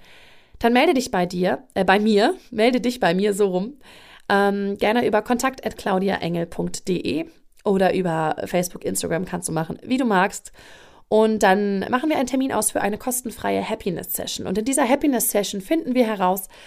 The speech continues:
wo du deinem Glück vielleicht noch im Wege stehst und was wir tun können für dich,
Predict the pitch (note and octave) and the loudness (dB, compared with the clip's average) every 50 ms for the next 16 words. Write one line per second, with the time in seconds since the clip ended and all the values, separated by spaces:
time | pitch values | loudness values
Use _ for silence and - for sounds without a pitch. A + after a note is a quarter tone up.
0 | - - _ - F#3+ F#3+ A#3 C#4 D4+ D4+ C#4+ C4+ B3 A#3+ A3 G#3+ G#3+ G#3 F#3+ G#3+ | -20 -16 _ -8 -4 -2 0 0 2 2 2 2 4 2 2 2 0 0 0 0
1 | A3 A3 - - G#3 G3+ F#3+ - - F#3 - F#3 F3 G3 F#3+ F#3 F3+ F3 - - | -2 -2 -2 -2 -2 -2 -2 -4 -8 -8 -8 -4 -2 -2 -2 -2 -4 -6 -6 -6
2 | F3 E3+ - - - - G3+ G3 F#3 F#3+ G3 B3 C4 - - B3+ B3 - - F4+ | -6 -6 -6 -8 -8 -8 -6 -2 0 2 2 2 2 0 0 -2 -2 0 0 0
3 | F4+ D#4 - - F3 E3+ G#3+ D4 - - - G#3+ E3+ E3+ - - - - | 0 0 -2 -2 -4 -4 -4 -6 -8 -4 -4 -2 -2 -2 -4 -4 -6 -14